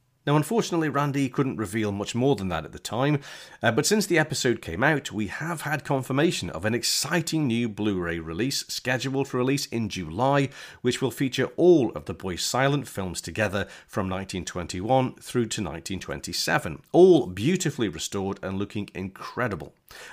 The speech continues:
Uh, oh, and I've had a sneak preview of the quality of one of these films, and let's just say my jaw is still on the floor. Uh, the set is produced by Serge Bromberg and is being released through Flickr Alley,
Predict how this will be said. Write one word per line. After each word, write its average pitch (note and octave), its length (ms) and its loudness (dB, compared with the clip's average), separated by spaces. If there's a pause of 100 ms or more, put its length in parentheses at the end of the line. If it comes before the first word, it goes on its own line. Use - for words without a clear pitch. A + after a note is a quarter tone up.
Uh, G#2 180 2
oh, A#2 160 4
and A2+ 100 4
I've A2+ 100 2
had B2 180 4
a G#2+ 40 4
sneak C3 380 -2
preview G#2 400 0
of E2 200 -6
the - 60 -8
quality F#2+ 480 -4
of E2 280 -8
one F2 100 -4
of D#2+ 80 -8
these E2 220 -8
films, F2+ 320 -6
and G2 260 -4 (220)
let's G2+ 220 -4
just G#2 120 -4
say F#2 160 -2
my F2+ 220 -4
jaw F#2 260 -4
is - 180 -4
still G2 480 -2
on E2 220 -6
the D#2 80 -8
floor. C#2+ 360 -8 (960)
Uh, G2+ 160 0
the F#2+ 120 -2
set D#3+ 280 4
is A#2+ 140 0
produced C#3 420 -2
by F#2 200 -4
Serge F2+ 400 -2
Bromberg A#2 560 2
and G2 160 -2
is F#2 100 -4
being F#2 220 -4
released F#2+ 400 -4
through - 180 -6
Flickr - 480 -8
Alley, G2 340 -2